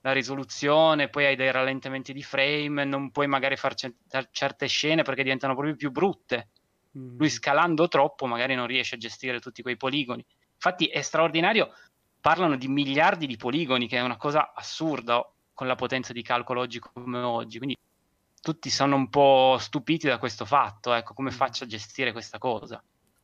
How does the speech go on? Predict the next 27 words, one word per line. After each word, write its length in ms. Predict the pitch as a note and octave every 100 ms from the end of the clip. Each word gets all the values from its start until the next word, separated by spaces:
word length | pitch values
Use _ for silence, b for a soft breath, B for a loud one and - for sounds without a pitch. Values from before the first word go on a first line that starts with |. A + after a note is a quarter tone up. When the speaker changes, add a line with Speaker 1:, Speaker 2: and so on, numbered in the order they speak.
| _ -
Speaker 2:
Ti 80 | -
faccio 800 | - _ - - _ _ -
Speaker 1:
Comunque, 240 | B3 - -
Speaker 2:
una 100 | C#3+
Speaker 1:
vai 100 | G#3+
pure 120 | E3+
Speaker 2:
domanda, 180 | C#3+ D#3
Speaker 1:
avanti. 180 | F3 D#3+
Speaker 2:
ti 40 |
faccio 140 | E3+ F#3+
una 60 | F#3
domanda 220 | G3+ A3
Speaker 1:
Ah. 20 |
Speaker 2:
che 60 | F3+
magari 260 | D#3+ E3+
non 100 | D#3+
saprai 320 | C#3+ - C#3
rispondere, 600 | C#3 - _ A#2+ A#2 B2+
ma 120 | B2+ C#3
io 60 |
te 80 | C#3
la 60 | B2+
faccio 160 | C3
lo 40 | F#3
Speaker 1:
Dimmi, 160 | G#3+
dimmi. 120 | E3 B2
Speaker 2:
stesso. 180 | G2